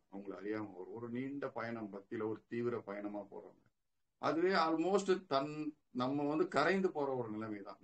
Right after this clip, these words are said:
நான்ற ஒரு சுயம் வந்து கரைந்து போய், நம்ம அதை இலகி, அதிலிருந்து நம்ம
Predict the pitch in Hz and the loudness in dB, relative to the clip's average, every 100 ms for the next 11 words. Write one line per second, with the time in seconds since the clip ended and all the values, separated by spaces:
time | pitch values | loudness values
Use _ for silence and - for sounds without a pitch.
0 | 104 120 135 135 123 113 107 - 123 131 | -4 0 2 2 0 0 -2 -2 0 2
1 | 120 104 107 135 - _ _ _ - 101 | 0 -4 -4 -4 -4 _ _ _ -2 2
2 | 127 135 135 104 117 117 131 - _ - | 4 4 2 0 0 -2 -4 -10 _ -6
3 | 104 110 101 98 92 90 - _ _ _ | -2 0 0 -2 -4 -6 -10 _ _ _
4 | 101 120 135 123 135 156 - _ - 101 | 2 6 6 4 0 -2 -8 _ -6 -4
5 | 110 107 120 135 123 110 104 95 90 | 0 0 0 0 0 0 -4 -6 -12